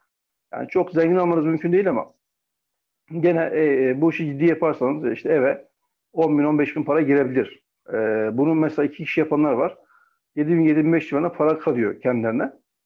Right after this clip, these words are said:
Ama arkadaşlar hızla çoğalıyor. O kadar çok artıyor ki önüne gelen bu işi yapmaya başlıyor. Sıkıntı burada.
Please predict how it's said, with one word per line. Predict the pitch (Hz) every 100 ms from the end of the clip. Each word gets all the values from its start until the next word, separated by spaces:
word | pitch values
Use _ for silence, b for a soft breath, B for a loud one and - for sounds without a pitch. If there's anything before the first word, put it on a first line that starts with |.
| _ _ _
Ama | - 127
arkadaşlar | 175 190 185 165 123 -
hızla | - - 196 175 180
çoğalıyor. | - 151 120 113 - _ _ _ -
O | 151
kadar | 160 175
çok | 175 180
artıyor | 156 156 214 233
ki | -
önüne | 151 160 175
gelen | 170 175 139
bu | 175
işi | -
yapmaya | 147 - 117
başlıyor. | 104 - 98 - _ _ _ _
Sıkıntı | _ - - 170 175
burada. | 180 165 101 -